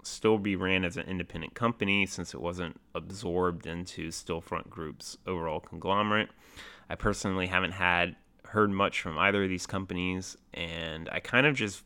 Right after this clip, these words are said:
vaguely know of Imperia Online, and I've watched videos of it, but it's a lot of money to throw around for two corporations I've never heard of, and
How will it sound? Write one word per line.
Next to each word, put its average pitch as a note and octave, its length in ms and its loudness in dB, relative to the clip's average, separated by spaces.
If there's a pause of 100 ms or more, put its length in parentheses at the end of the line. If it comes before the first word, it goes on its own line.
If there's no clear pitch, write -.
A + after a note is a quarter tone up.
vaguely G#2 760 0
know A2 240 6
of G#2+ 140 4
Imperia F#2+ 600 2
Online, A2 760 0
and E2+ 520 -8
I've F#2 140 -4
watched F2 300 -2
videos G2+ 380 2
of A#2+ 180 0
it, B2+ 220 -2
but E2+ 240 -4 (640)
it's - 120 -2
a E3+ 60 8
lot A2 220 10
of G#2 60 4
money G2+ 260 4
to - 60 -18
throw F#2+ 200 2
around F#2+ 300 4
for F2 120 -12
two G2 200 -2
corporations E2+ 720 -4
I've E2+ 80 -8
never E2 220 -4
heard D2 220 -8
of, A1 280 -8 (180)
and B1+ 420 -10